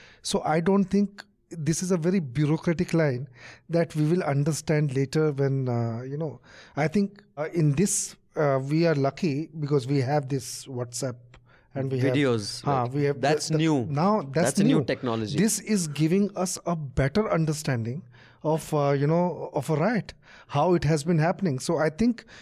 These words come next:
Speaker 1: I think if we s-, just see with our naked eyes, we will be able to interpret it even now. A. B, the aap, I think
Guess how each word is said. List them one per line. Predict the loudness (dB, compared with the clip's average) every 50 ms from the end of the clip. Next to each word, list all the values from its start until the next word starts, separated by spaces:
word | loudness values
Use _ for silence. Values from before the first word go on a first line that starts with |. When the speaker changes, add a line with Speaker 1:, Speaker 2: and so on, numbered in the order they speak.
| -20 -10 -4
Speaker 1:
I | -2 0 0
think | 2 2 0 0 0 -4 -6
if | -8 -6 -2 0
we | 0
s-, | 0 0 -4 -8 -4
just | -2 -2 -2 -2 -2 -4
see | -4 -4 0 2 2 4 4 4
with | 2 2 2 2
our | 2 2 4
naked | 4 4 2 2 0 0 -2 -2 0
eyes, | 0 0 0 2 2 0 0 -2 -6 -8 -10 -14 -20 -20 -20 -16 _ 0
we | 2 2 2
will | 4 2 2 2
be | 4 2 2 2 2 0 0
able | 2 4 2 2 2
to | 0 -2
interpret | -2 -2 0 0 0 0 0 0 -2 -2 -4 -6 -6
it | -4 -4 -4 -6 -6 -4
even | -2 0 2 2 2 2
now. | 2 0 0 -2 -4 -10 -20 -16 _ -2
A. | -2 -2 -2 -2 -6 -14 -20 -20 -20 -20 -20 -20 -20 -20 -20 _ -12 -10 -6 -2
B, | 0 2 4 4 4 2 0 -2 -8 _ _ _ _
the | -2 0 0 2 0 0
aap, | 0 2 2 2 0 -2 -6 -12 -4
I | -2 -2 0
think | 2 2 0 0